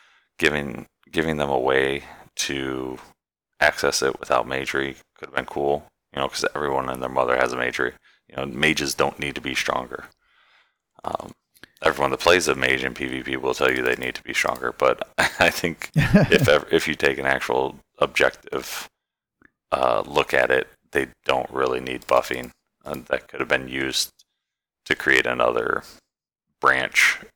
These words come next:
Speaker 1: you know, another, another build. But it is what it is. We'll see.
Speaker 2: Yeah, I've not, I've not played with that at all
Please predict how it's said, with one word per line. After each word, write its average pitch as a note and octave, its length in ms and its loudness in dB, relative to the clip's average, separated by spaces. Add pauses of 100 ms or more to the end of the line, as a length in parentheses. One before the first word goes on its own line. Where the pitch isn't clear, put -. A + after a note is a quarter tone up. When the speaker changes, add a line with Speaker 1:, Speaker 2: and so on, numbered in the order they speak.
(260)
Speaker 1:
you C2+ 120 -20
know, B1 180 2
another, B1+ 540 2 (1040)
another C2 260 2
build. C2 400 2 (540)
But F2 260 4 (100)
it F2 120 4
is C#2 160 2
what C2 100 0
it B1 120 2
is. C2 160 0
We'll C2 100 -2
see. C2 220 0 (1040)
Speaker 2:
Yeah, A#2 280 4
I've B2 180 2
not, B2 400 4
I've C3 160 2
not C#3+ 180 4
played C#3+ 380 6
with C3+ 100 0
that C#3 140 8
at C3+ 120 6
all C#3+ 200 6